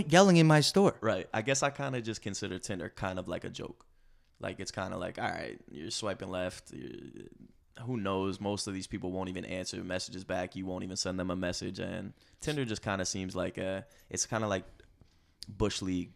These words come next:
Speaker 2: online dating in a way.
Speaker 1: So your com-, your, so your whole
Speaker 2: I'm not a big Tinder fan, to be
Speaker 1: That's what
Speaker 2: honest
Speaker 1: it
Speaker 2: with
Speaker 1: is.
Speaker 2: you.
Speaker 1: That's what
Speaker 2: Yeah,
Speaker 1: it comes down to. So it's
Speaker 2: I'm
Speaker 1: the
Speaker 2: just
Speaker 1: G,
Speaker 2: not.
Speaker 1: it's the G League.
Speaker 2: To me.
Speaker 1: The
Speaker 2: Yeah.
Speaker 1: A A F.
Speaker 2: The, ah, the A A F better than that. The A A F is like Hinge. Hinge is like the A A F. It's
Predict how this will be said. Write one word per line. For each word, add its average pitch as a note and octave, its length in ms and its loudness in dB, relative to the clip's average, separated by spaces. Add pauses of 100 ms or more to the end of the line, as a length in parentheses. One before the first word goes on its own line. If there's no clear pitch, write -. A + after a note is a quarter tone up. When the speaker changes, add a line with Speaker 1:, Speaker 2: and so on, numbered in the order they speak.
(320)
Speaker 2:
online F#2 300 -2
dating F#2 320 -4
in F#2+ 80 -8
a G2 60 -6
way. G2 180 -6 (200)
Speaker 1:
So - 120 0
your C#3 120 4
com-, C3 320 2
your, B2+ 240 2
so - 140 0
your C3 200 6
whole C3 360 6
Speaker 2:
I'm D3+ 120 6
not D#3+ 140 8
a C3+ 60 8
big A#2 160 6
Tinder G2 220 2
fan, F#2+ 160 -2
to F2+ 40 -2
be - 40 2
Speaker 1:
That's B2+ 180 8
what B2 60 4
Speaker 2:
honest A2 120 0
Speaker 1:
it G2 40 -4
Speaker 2:
with F#2 80 -8
Speaker 1:
is. - 40 -8
Speaker 2:
you. - 40 -8
Speaker 1:
That's A2+ 160 -2
what - 80 -6
Speaker 2:
Yeah, G#2+ 80 4
Speaker 1:
it - 100 2
comes - 20 -8
down F2+ 100 -10
to. - 140 -18
So B2 120 2
it's G#2+ 80 2
Speaker 2:
I'm G2+ 80 0
Speaker 1:
the - 20 -
Speaker 2:
just A2 100 4
Speaker 1:
G, B2+ 80 6
Speaker 2:
not. A2+ 140 0
Speaker 1:
it's A#2 120 0
the A#2 80 -10
G A2 140 -4
League. F2+ 200 -12 (720)
Speaker 2:
To B2 80 0
me. C3+ 220 0 (160)
Speaker 1:
The - 80 -8
Speaker 2:
Yeah. G2 60 -2
Speaker 1:
A A2+ 260 2
A - 40 -2
F. F#2 160 -4
Speaker 2:
The, - 220 4
ah, G#2+ 360 8
the G2+ 140 6
A B2 260 8
A B2 40 12
F - 140 12
better C3 200 12
than G#2+ 160 6
that. F#2 160 4
The - 140 2
A C#3 240 8
A C3+ 100 10
F C#3 140 0
is G#2+ 140 -2
like G2 360 0 (640)
Hinge. G#2 400 -2 (500)
Hinge C#3 240 4
is A2+ 100 2
like G#2+ 160 6
the F2 80 0
A G2 280 6
A F#2 60 4
F. F#2+ 120 -2
It's F#2+ 140 0